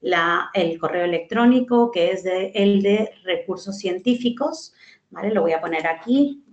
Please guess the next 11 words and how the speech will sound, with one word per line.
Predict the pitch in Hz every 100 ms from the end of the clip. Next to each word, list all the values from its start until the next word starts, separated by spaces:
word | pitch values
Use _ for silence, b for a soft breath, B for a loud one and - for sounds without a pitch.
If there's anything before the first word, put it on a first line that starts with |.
| -
de | 170
nuevo, | 180 202 233
aunque | 202 190 165
ya | 170
lo | 170
había | 175
puesto | 170 175 208
antes, | 220 247 311 320 B B B
recursos | 170 - 185 - 190 -
científicos, | 196 180 185 240 240 240 269 294 - - _ _ _ - _ _ _ _ _ _ _ _ _ _
científicos, | 208 202 202 208 208 202 _ _ 233 240 240 - - -